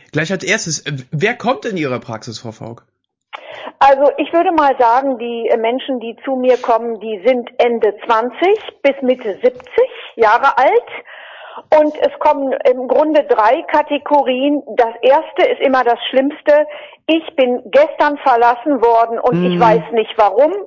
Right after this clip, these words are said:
Speaker 2: Es war ganz plötzlich.“
Speaker 1: Sehr gut, ja.
Speaker 2: Die zweite Kategorie ist, hm, „Ich bin in einer glücklichen Beziehung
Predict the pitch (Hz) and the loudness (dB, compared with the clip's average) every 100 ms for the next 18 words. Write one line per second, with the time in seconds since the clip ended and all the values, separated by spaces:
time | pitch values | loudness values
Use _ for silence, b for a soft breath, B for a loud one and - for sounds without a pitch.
0 | - - - 233 214 190 190 - - - | -2 -2 2 2 2 -2 -4 -2 -2 -2
1 | - - - 131 123 127 127 123 120 123 | -6 -10 -10 -6 -6 -4 -8 -6 -8 -8
2 | - _ _ _ 285 262 - 262 339 403 | -12 _ _ _ -2 -2 2 2 2 0
3 | 320 330 320 - 302 285 285 - 262 254 | 0 0 -2 0 0 2 -2 2 0 0
4 | - - _ _ _ - - _ - 277 | -10 -20 _ _ _ -20 -20 _ 0 0
5 | 277 - - 294 285 262 - 233 220 240 | 0 -2 -2 0 2 0 0 0 0 0
6 | 294 294 247 247 226 220 - 269 349 466 | -2 -2 -4 -2 -2 -2 -2 2 2 2
7 | 508 | -2